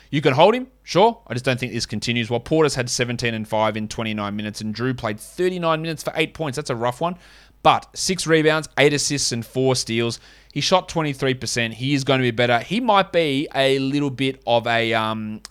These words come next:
a buy low at the moment, Drew Holiday. Let us go on to the next game, the seventh game of the day.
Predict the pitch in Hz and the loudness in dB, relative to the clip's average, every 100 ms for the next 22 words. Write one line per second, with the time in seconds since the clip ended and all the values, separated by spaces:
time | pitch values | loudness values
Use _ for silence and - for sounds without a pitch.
0 | _ - 104 113 117 104 101 - 101 104 | _ -12 -2 2 2 2 -4 -6 -8 -8
1 | 98 98 - 98 98 90 98 _ _ _ | -8 -8 -10 -8 -8 -10 -14 _ _ _
2 | _ _ _ _ _ _ _ _ _ _ | _ _ _ _ _ _ _ _ _ _
3 | _ _ _ _ _ _ - 160 180 - | _ _ _ _ _ _ -4 2 2 2
4 | - 160 160 160 165 165 - 165 139 127 | 4 4 4 2 0 0 -2 -2 0 -2
5 | 131 160 - 160 123 113 - 135 139 131 | 0 0 0 -4 -4 -4 0 0 -2 -2
6 | 131 127 127 - 123 127 113 113 123 135 | 0 0 0 -2 0 0 -2 -2 4 6
7 | 135 | 6